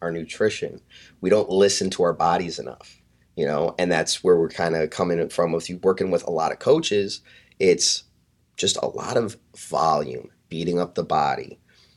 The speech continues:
just chasing sets and reps and getting those numbers up and not saying, "Well, okay, how do you feel today?" Right?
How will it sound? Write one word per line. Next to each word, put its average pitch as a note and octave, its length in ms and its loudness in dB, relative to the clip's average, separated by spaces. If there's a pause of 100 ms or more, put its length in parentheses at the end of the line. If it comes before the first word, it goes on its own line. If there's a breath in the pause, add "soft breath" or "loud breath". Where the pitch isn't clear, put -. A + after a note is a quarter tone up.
(120)
just - 340 -6
chasing G2 720 2
sets - 540 0
and D#2 200 -2
reps D#2+ 360 0
and D#2+ 240 -6
getting F2 300 2
those E2+ 220 0
numbers E2 400 -4
up G2 400 2
and E2+ 160 -6
not F2 240 -4
saying, F2 220 -4
"Well, G2 140 -2
okay, F2 400 -2 (340 soft breath)
how F#2+ 140 0
do G2 60 2
you G2 60 -2
feel G2 220 0
today?" - 380 -10 (840)
Right? E2+ 220 -2